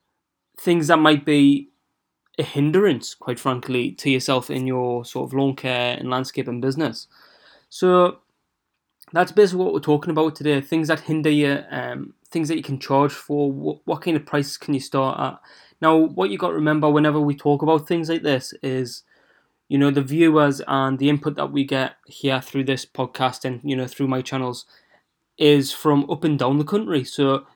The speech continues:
you know, if you're, like, located in Essex, for example, you know, this might not sit exactly on par with what your prices might be. And, you know, that's absolutely fine. This is just to kind of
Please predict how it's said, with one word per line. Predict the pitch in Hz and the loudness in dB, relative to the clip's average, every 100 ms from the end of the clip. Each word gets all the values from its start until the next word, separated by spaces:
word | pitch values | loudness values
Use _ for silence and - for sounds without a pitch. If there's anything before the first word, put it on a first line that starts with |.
| - | -6
you | 170 | 0
know, | 156 151 - - _ _ _ _ - | 2 2 -2 -10 _ _ _ _ -8
if | 147 156 | -4 0
you're, | |
like, | 147 139 | 2 2
located | 143 139 147 139 | 2 2 0 -2
in | 135 | 0
Essex, | 160 151 165 - | -2 -2 -8 -4
for | 156 | -4
example, | 143 151 143 147 139 - _ - | -2 -2 -2 -2 -2 -6 _ -2
you | |
know, | 143 143 139 - _ _ | 2 2 0 -6 _ _
this | 160 147 | 0 0
might | - 143 143 | -2 -2 -2
not | 139 - | -6 -8
sit | - 147 - _ _ _ _ | -6 -6 -6 _ _ _ _
exactly | 147 131 147 139 160 139 | -6 -2 -2 -2 -2 0
on | 135 | 0
par | 135 139 135 | 0 2 2
with | 135 131 | 2 -2
what | 135 | -4
your | 131 123 | -4 -4
prices | 135 127 131 | -4 -6 -4
might | 139 127 | -4 -2
be. | 123 120 - | -4 -6 -6
And, | 139 | -2
you | 139 | 0
know, | 139 | 2
that's | 143 143 | 0 0
absolutely | 151 - 147 143 | -4 -4 -8 -4
fine. | 139 139 127 - _ _ _ | -2 -2 -4 -10 _ _ _
This | 165 151 | -2 0
is | 151 143 | -2 -2
just | 147 - | -4 -4
to | 143 | -8
kind | 151 139 | -2 0
of | 139 127 | 0 -2